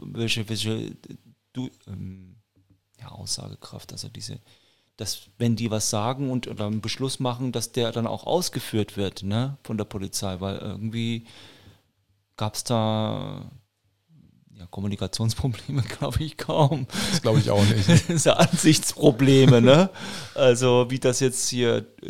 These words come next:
Speaker 1: durchgeführt wird, ja? Also, was, was ist da gerade los in der Polizei? Das ist nämlich die interessante Frage vielleicht, ja?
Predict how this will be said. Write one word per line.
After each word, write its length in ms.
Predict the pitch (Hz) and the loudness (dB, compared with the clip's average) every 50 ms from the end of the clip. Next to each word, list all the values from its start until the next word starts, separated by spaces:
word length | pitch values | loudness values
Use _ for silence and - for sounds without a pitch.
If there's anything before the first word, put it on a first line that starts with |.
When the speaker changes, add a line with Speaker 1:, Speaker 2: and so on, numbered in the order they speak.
| - | -4
Speaker 1:
durchgeführt 640 | 117 143 160 151 - - 113 - - 120 107 - - | 0 0 0 0 0 -4 -6 -4 -2 -2 -2 -2 -2
wird, 300 | 107 95 - - - - | -6 -6 -6 -8 -10 -10
ja? 320 | 101 98 98 107 113 120 | -8 -6 -4 -4 -2 -4
Also, 260 | 120 117 110 110 113 | -4 -6 -6 -8 -10
was, 220 | 107 110 - - - | -10 -10 -10 -10 -8
was 220 | 135 - - - | -8 -8 -6 -6
ist 180 | 151 147 - - | -8 -6 -2 -2
da 80 | 160 151 | -2 0
gerade 300 | - - 143 147 143 147 | 0 2 2 4 4 4
los 300 | 143 151 170 180 175 175 | 4 4 4 2 2 2
in 80 | 151 | 0
der 80 | 127 123 | 0 0
Polizei? 460 | - - 120 107 110 104 - - 101 - | 0 -2 -4 -4 -4 -4 -2 -2 -2 -2
Das 180 | - 156 156 | -2 -2 -2
ist 120 | 160 151 143 | -2 -2 -2
nämlich 240 | 143 135 131 123 | -2 0 -2 -2
die 100 | - 135 | -2 -4
interessante 460 | 123 120 - 117 104 110 110 101 104 98 | -6 -6 -8 -10 -8 -8 -8 -8 -10 -10
Frage 340 | - - 175 196 165 139 117 | -6 -4 -2 -2 -2 -2 -4
vielleicht, 540 | - 117 101 95 95 98 95 - - - - | -4 -4 -6 -4 -6 -6 -8 -12 -16 -16 -14
ja? 320 | 107 107 117 123 139 147 | -10 -8 -8 -8 -8 -10